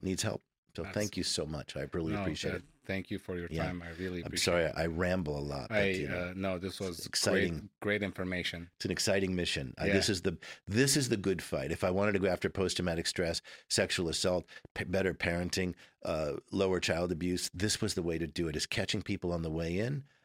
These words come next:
Speaker 1: And then they call me when there's emergencies. I still handle emergencies. So,
Speaker 2: Yeah, yeah.
Speaker 1: um, because our legal system is not designed to handle that.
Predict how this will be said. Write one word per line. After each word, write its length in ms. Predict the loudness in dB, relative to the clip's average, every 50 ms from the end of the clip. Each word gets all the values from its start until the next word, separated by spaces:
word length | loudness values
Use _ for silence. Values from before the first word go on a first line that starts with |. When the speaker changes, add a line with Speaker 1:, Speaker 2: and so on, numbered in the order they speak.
| _ _ -4
Speaker 1:
And 160 | -2 0 0
then 140 | 0 2 0
they 100 | 0 0
call 300 | -2 -2 -2 0 0 0
me 140 | 0 0
when 160 | 0 0 -2 -2
there's 180 | -2 -2 -2
emergencies. 580 | -2 -2 0 -2 -2 -2 -2 -2 -2 0 0 0
I 40 | 0
still 240 | 0 0 2 0 0
handle 280 | 0 0 0 0 0
emergencies. 680 | 0 2 2 0 0 -2 -2 -2 -2 -2 -2 -2 -4 -2
So, 220 | -2 0 -2 -2
Speaker 2:
Yeah, 80 | -2 -6 -8 -12 -14 -14
yeah. 260 | -16 -16 -12 -6 -4
Speaker 1:
um, 400 | -2 -2 -2 -2 -4 -6 -8 -8 -6
because 260 | -4 -2 -2 0 0 2
our 120 | 2 2
legal 240 | 2 2 2 2 0
system 340 | 0 0 -2 -2 -2 -2 -2
is 100 | 0 -2
not 180 | -2 -2 -2
designed 300 | -2 -2 -2 -2 -2 -2 -2
to 40 |
handle 280 | -2 -4 -4 -4 -4 -4
that. 160 | -6 -6 -8